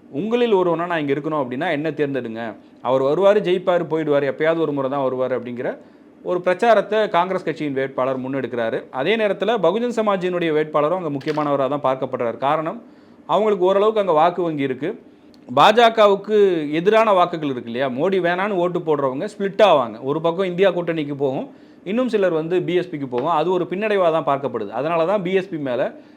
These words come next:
பி ஜே பியின் பி டீம் அப்படிங்கிற ஒரு விமர்சனமும் முன்வைக்கப்படுது. இந்த தேர்தலை பொறுத்த வரைக்கும் இந்த ரெண்டு பேர் தான் அங்க ப்ராமினென்ட்டான வேட்பாளர்களா இருக்காங்க பிரதமர் மோடிக்கு அடுத்தபடியா.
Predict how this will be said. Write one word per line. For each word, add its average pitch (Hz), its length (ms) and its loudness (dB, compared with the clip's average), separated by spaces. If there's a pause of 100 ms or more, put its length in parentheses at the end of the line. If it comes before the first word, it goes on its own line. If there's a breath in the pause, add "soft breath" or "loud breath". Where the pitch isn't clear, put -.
(140)
பி 180 120 -6
ஜே 214 120 4
பியின் 170 260 -4
பி 160 120 -4
டீம் 175 240 -2
அப்படிங்கிற 143 280 -4
ஒரு 127 160 -2
விமர்சனமும் 147 500 -6
முன்வைக்கப்படுது. 127 640 -4 (180)
இந்த 170 180 -2
தேர்தலை 196 380 0
பொறுத்த 135 280 -4
வரைக்கும் 113 400 -6
இந்த 147 180 -2
ரெண்டு 202 240 -2
பேர் 190 140 -2
தான் 196 160 0
அங்க 160 120 -4
ப்ராமினென்ட்டான 151 720 -2
வேட்பாளர்களா 127 520 -4
இருக்காங்க 117 320 -6
பிரதமர் 120 380 -8
மோடிக்கு 131 300 -4
அடுத்தபடியா. 117 440 -6